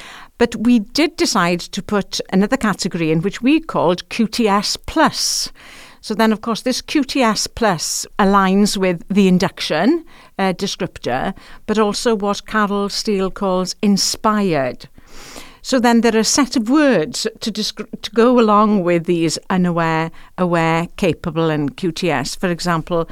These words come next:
if a student is unaware, they will be limited, or there will be limited or no impact. Their practice might be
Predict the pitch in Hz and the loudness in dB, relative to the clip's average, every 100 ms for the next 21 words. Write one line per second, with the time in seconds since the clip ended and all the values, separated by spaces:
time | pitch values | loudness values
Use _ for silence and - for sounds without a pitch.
0 | - - - - - - 170 165 160 156 | -12 -20 -12 -10 -6 -2 0 0 0 0
1 | 151 185 190 190 190 196 196 - - 139 | 2 4 2 2 0 0 -2 -4 -6 -4
2 | 131 123 101 - 131 127 143 151 165 160 | -4 -6 -8 -8 -6 -4 -2 -2 -2 -2
3 | 185 170 170 160 - - 151 120 135 131 | -2 0 -2 -4 -10 -10 -8 -8 -8 -8
4 | 135 135 - 151 147 147 147 131 139 151 | -6 -8 -8 -6 -4 -4 -4 0 0 0
5 | 160 156 156 151 - 160 160 - - - | 0 0 -2 -4 -2 -2 -2 -4 -16 -18
6 | - - - - - 143 127 - - 143 | -18 -20 -20 -20 -8 -6 -6 -10 -10 -8
7 | - 156 151 131 143 135 139 | -8 -6 -4 -4 -4 -4 -4